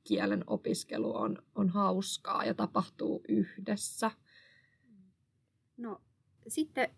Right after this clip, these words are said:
Speaker 2: millainen kielikummin täytyy olla, että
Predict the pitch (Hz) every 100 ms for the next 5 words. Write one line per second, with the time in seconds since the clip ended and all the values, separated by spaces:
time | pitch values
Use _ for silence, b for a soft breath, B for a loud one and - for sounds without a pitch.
0 | - 247 320 381 302 247 240 311 240 180
1 | 190 190 190 190 220 220 220 233 233 311
2 | 269 175 156 175 - 175